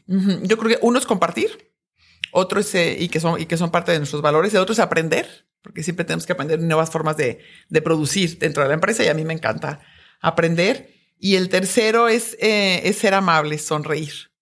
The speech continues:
Me parece que si te pudiera decir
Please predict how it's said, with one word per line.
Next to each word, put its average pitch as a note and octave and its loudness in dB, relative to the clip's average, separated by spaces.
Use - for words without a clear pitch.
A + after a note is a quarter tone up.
Me E3+ -4
parece F3 0
que E3+ -2
si - -6
te G3+ 0
pudiera A3 2
decir G#3+ -4